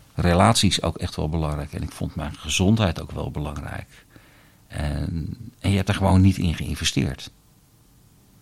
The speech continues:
Omdat alle tijd opgegaan is aan die baas die bij jou op de stoep stond en die zei dat alles urgent was. En dat de baas alles belangrijk vond. Maar jij bent belangrijker dan die baas.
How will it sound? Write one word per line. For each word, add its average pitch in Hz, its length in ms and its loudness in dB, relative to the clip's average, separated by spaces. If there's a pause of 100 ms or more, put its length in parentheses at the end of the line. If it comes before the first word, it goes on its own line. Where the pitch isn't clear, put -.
(760)
Omdat 90 340 2
alle 117 240 4
tijd 98 280 0
opgegaan 78 640 -2
is - 280 -4
aan 78 420 -4 (680)
die 82 220 2
baas 104 400 6
die 80 420 -4 (340)
bij 87 220 2
jou 85 220 2
op - 100 -14
de - 80 -8
stoep - 260 -2
stond 90 460 -4
en 87 180 -2
die 82 120 -2
zei 92 220 2
dat 87 160 -6
alles 95 260 -2
urgent 107 400 2
was. - 380 -8 (680)
En 82 160 -2
dat 80 280 -4
de 78 160 -6
baas 101 460 0
alles - 240 -6
belangrijk 73 500 -6
vond. - 360 -16 (1400)
Maar 82 120 -2
jij 104 200 6
bent 85 180 2
belangrijker 80 580 2
dan 71 140 -4
die 76 100 -4
baas. - 480 -8